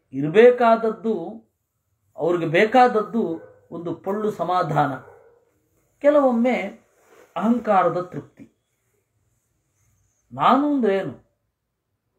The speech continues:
ಅಂತನ್ನುವ ಅಹಂಕಾರದ ತುತ್ತ ತುದಿಗೆ ಹೋದ್ರೆ ಹೀಗೆ ಅಂತ. ಈ ಎಲ್ಲ ಹಿನ್ನೆಲೆಯಲ್ಲಿ ಅಮೃತ ಮಥನ ಅನ್ನೋದು ಒಂದು ನಿದರ್ಶನ.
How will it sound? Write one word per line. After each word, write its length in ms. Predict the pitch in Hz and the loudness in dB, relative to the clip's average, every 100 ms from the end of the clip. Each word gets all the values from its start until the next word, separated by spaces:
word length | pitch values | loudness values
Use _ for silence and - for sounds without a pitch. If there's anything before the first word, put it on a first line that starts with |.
| _ _ _ _ | _ _ _ _
ಅಂತನ್ನುವ 580 | - 285 294 277 269 262 | 0 4 4 4 2 2
ಅಹಂಕಾರದ 760 | 240 185 254 254 262 247 233 220 | 0 2 0 2 6 6 4 0
ತುತ್ತ 480 | 220 285 _ _ 302 233 | -4 -12 _ _ -6 -6
ತುದಿಗೆ 320 | 254 247 233 | -6 -6 -4
ಹೋದ್ರೆ 440 | 202 190 190 170 139 - _ _ _ | -2 -2 -2 -2 -4 -10 _ _ _
ಹೀಗೆ 380 | - 196 143 147 | -8 -6 -2 -2
ಅಂತ. 200 | 120 139 - _ - - _ _ _ _ _ _ _ _ _ _ _ _ _ _ _ _ _ _ _ _ _ | -4 -10 -20 _ -20 -20 _ _ _ _ _ _ _ _ _ _ _ _ _ _ _ _ _ _ _ _ _
ಈ 40 | |
ಎಲ್ಲ 420 | 151 170 190 240 269 | -2 0 2 4 6
ಹಿನ್ನೆಲೆಯಲ್ಲಿ 1080 | 233 240 240 240 233 226 233 185 202 254 - _ _ _ _ _ _ _ _ _ _ _ _ _ - | 6 4 4 4 4 4 2 0 -6 -8 -10 _ _ _ _ _ _ _ _ _ _ _ _ _ -6
ಅಮೃತ 320 | 185 247 269 277 262 | 2 2 4 2 2
ಮಥನ 380 | 190 196 214 247 262 247 | -8 -8 0 2 4 4
ಅನ್ನೋದು 720 | 233 214 202 202 381 - _ _ _ _ _ _ 139 | 4 0 -2 -4 -4 -6 _ _ _ _ _ _ -6
ಒಂದು 400 | 190 220 247 180 | -4 0 0 0
ನಿದರ್ಶನ. 680 | 165 180 185 - 151 120 | 0 0 0 -4 -6 -6